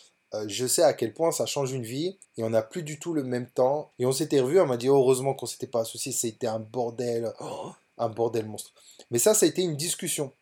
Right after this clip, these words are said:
Si vous prévoyez ce genre de choses, discussion. Si au final vous le faites, au moins vous êtes au courant que à un moment,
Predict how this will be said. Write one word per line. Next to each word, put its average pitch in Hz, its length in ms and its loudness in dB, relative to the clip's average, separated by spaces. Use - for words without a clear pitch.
Si - 300 2
vous 175 160 -4
prévoyez 147 360 2
ce 139 140 -4
genre 123 160 2
de 117 80 0
choses, 220 360 -4
discussion. 151 440 -4
Si - 120 0
au 240 60 0
final 190 280 4
vous 131 120 0
le 123 60 -2
faites, - 340 4
au 139 80 2
moins 175 180 4
vous 151 160 2
êtes 147 120 0
au 139 60 -2
courant 147 360 2
que 190 340 6
à 123 80 0
un 123 100 4
moment, 135 540 2